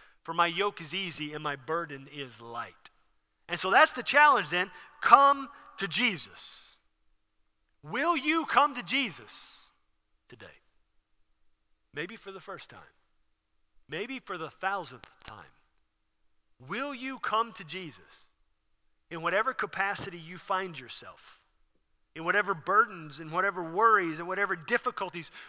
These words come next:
will you come to Jesus? Come to Jesus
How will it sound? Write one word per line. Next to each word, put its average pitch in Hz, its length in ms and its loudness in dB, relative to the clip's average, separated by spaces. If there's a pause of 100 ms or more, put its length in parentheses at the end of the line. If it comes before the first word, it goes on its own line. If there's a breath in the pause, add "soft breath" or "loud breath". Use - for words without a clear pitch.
will 285 340 2
you 294 240 -2
come 262 300 -2
to 233 80 -10
Jesus? 180 640 -6 (1400)
Come 302 260 6
to 240 100 -10
Jesus 185 560 -4